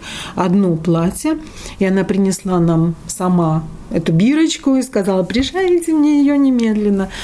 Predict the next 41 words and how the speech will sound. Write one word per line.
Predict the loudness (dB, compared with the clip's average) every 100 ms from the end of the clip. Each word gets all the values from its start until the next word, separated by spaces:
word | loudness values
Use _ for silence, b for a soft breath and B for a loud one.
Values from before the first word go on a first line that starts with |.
| B -4
Ну, |
конечно, | 0 0 0 0
мы | 2
её | 0
пришьём, | 0 -4 -6 -4 -2 -2 -4 0
но | 2 2 2 2 0
сами | -2 0 2
мы | 2 0
этим | 0 2
не | 2 2
занимаемся. | 0 2 0 0 0 -2 -8 -4
Просто, | -4 -2 0
ну, | 2 4
бе-, | 2 2 2 2
я | 2
считаю, | -2 -2 -2
что | -2 -4
это | -2 -2
вообще | -2 -4 -4
бессмысленно, | -4 -4 -2 -2 -2 -2 -2 -6 B B B
потому | -2 0
что | 0 -6 -8 -18 -8 -4
женщина | 0 0 0 -2 -2
должна | 0 0 0 -2
быть | -4 -6
в | -6
платье, | -2 -2 -2 -6 -8 -6
а | -2 0
не | -2
в |
платье | -2 -2 -2 -4 -4
в | -2
женщине, | 0 -2 -2 -4 0 0
ну, | 0
как | -2 -4
бы | -4 -4 -6 -2
на | 0
женщине. | 0 0 0 -2 -6 -8 -4
То | -4
есть, | -2
ну, | -2